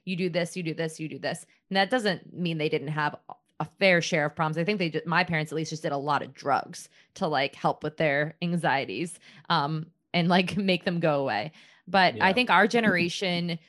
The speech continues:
Speaker 1: was almost, like, loosey-goosey in a way. It was like, "What do you wanna do? You wanna go to college? You don't have to go to college. You can do it." It's, like, this, so much choice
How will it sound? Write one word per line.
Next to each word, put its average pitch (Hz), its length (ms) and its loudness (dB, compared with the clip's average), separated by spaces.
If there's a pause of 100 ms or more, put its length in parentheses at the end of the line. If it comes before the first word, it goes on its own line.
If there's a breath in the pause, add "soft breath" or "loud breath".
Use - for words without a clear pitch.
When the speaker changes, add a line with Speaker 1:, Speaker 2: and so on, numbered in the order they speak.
Speaker 1:
was 190 140 0
almost, 202 240 0
like, - 140 0
loosey-goosey 175 840 -2
in 156 80 -4
a 139 80 -6
way. 131 220 -2
It 69 80 -4
was 175 180 -2
like, 175 360 2 (180)
"What 165 140 -4
do 208 80 2
you 233 80 4
wanna 226 160 2
do? 180 200 -8
You 175 120 0
wanna 220 140 4
go 269 100 8
to 262 60 2
college? 254 300 6
You 180 60 0
don't 180 80 2
have 269 140 4
to - 40 -18
go 254 60 0
to 233 80 2
college. 240 300 4
You 185 60 -4
can 185 80 -6
do 240 120 0
it." 233 160 -2
It's, 226 140 -2
like, 226 140 -2 (420 soft breath)
this, 208 360 0 (720)
so 220 260 0
much 240 240 -2
choice 220 680 -2